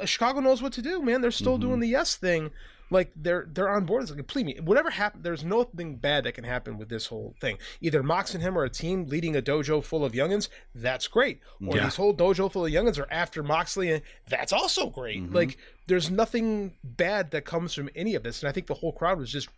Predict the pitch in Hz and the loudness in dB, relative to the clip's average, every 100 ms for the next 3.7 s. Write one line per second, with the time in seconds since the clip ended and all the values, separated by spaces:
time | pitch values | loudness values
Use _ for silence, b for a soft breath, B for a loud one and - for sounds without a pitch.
0 | 135 131 190 180 156 135 - 160 160 117 | -8 -2 -2 0 -2 -4 -2 0 2 0
1 | - B B B 123 165 156 147 143 - | -6 B B B -2 0 0 -2 -10 -6
2 | 165 - 147 139 123 120 - 147 202 - | -6 -4 -8 -8 -8 -8 -4 -2 -2 -6
3 | 90 - - - 139 165 196 | -12 -18 -18 -14 -4 -2 -2